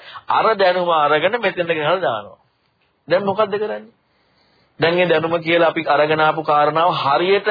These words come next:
හරියට ඇහුවනම් එයාට ඒක මෙතෙන්ට ගන්න බෑ. ඇයි? එහෙම එකක් බුදුරන් වහන්සේ දීලා නෑ. අන්න ධර්මය අහද්දි, ධර්මය අහපු අය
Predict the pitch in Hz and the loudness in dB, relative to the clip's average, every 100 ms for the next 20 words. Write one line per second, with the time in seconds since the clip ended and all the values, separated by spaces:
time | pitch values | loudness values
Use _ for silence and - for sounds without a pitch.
0 | 202 - 143 147 196 226 262 202 208 190 | -2 -2 0 0 0 0 0 0 2 2
1 | 147 135 123 - _ _ - 139 156 156 | 2 0 -2 -14 _ _ 0 2 2 2
2 | 151 147 143 143 139 127 139 139 131 127 | 2 2 0 0 -4 -4 -2 0 0 0
3 | 123 107 104 - _ _ _ _ _ _ | -2 -4 -4 -6 _ _ _ _ _ _
4 | _ _ 151 220 151 95 98 _ _ _ | _ _ -2 0 0 -4 -12 _ _ _
5 | _ _ _ _ - _ 143 196 226 240 | _ _ _ _ -20 _ 0 2 0 0
6 | 233 185 175 214 220 220 220 220 220 240 | -2 0 0 2 2 2 2 0 0 0
7 | 480 523 _ _ _ _ - 147 147 123 | 0 -4 _ _ _ _ -10 -2 0 0
8 | - - - _ _ _ _ _ _ - | -4 -16 -20 _ _ _ _ _ _ -4
9 | 135 196 202 147 170 208 226 247 196 170 | -2 0 2 2 2 2 0 0 -2 0
10 | 208 220 208 269 202 165 185 220 233 185 | -2 -2 -10 -6 0 2 2 2 0 2
11 | 208 233 285 285 196 | 0 -2 0 2 2